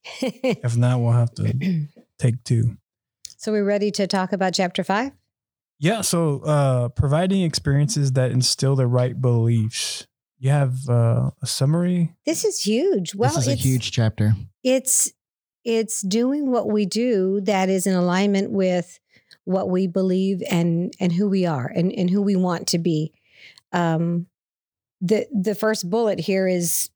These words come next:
Speaker 1: is pretty, um, pretty amazing. It's huge. "We provide experiences for everyone around us every day, whether we realize it or not." That's huge. Again, it's everything that we say and do and engage in that speaks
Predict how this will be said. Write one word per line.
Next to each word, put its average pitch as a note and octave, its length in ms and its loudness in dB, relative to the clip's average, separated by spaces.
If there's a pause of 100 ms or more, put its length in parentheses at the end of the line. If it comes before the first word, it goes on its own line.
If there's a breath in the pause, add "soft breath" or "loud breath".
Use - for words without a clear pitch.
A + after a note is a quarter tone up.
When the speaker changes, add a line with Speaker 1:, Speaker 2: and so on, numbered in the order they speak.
(100)
Speaker 1:
is E3 280 -2 (120)
pretty, G#3 600 -2 (360)
um, F3 380 -2
pretty G#3+ 220 -2
amazing. F3+ 480 0
It's E3 180 -2
huge. E3+ 420 -2 (560 loud breath)
"We G#3 160 0
provide G#3+ 320 0
experiences A3 680 -2
for - 140 -4
everyone G#3 420 0
around F3+ 340 2
us E3+ 200 -2
every G3 360 0
day, G3+ 300 0
whether G3 320 0
we F#3 180 0
realize F#3+ 600 0
it G3 180 -2
or F3 120 0
not." D#3+ 520 -2 (380)
That's - 160 -8
huge. C4 460 -4 (340)
Again, G#3+ 340 0
it's G#3 300 -2 (320 loud breath)
everything A#3 260 0
that B3 100 0
we G#3+ 100 0
say A3 340 0
and G3 100 0
do G#3+ 200 0
and F#3+ 100 0
engage F#3+ 420 0
in E3 300 -2 (360 soft breath)
that F#3+ 280 0
speaks - 600 -2